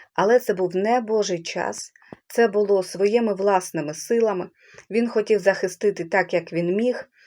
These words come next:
чи словами, да, чи, може, а, в бійку встряв. Але в Господа є свій план,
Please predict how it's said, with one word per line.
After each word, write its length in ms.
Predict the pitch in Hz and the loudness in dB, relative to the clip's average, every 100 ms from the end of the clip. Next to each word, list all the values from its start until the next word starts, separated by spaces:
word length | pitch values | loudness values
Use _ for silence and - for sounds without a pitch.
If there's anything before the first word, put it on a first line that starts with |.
| - _ | -20 _
чи 140 | 202 | -6
словами, 640 | 170 170 165 226 262 233 185 | -2 0 2 2 2 0 0
да, 260 | 196 202 | 2 2
чи, 200 | 196 - | 0 -4
може, 400 | 180 165 160 147 165 _ - _ 165 | -2 -2 0 -2 -4 _ -20 _ -4
а, 240 | 165 143 | 0 0
в 100 | 147 | -2
бійку 320 | 175 247 240 | -4 -4 -2
встряв. 560 | 208 - 202 185 165 - _ _ _ _ | -4 -2 0 2 0 -6 _ _ _ _
Але 220 | 180 190 | 2 4
в 60 | 170 | 2
Господа 520 | 208 277 - 175 170 | 2 2 0 -2 0
є 220 | 165 185 | 0 -2
свій 380 | 170 175 175 220 | -4 -8 -6 -8
план, 540 | - 214 175 170 220 | -8 -2 0 0 -6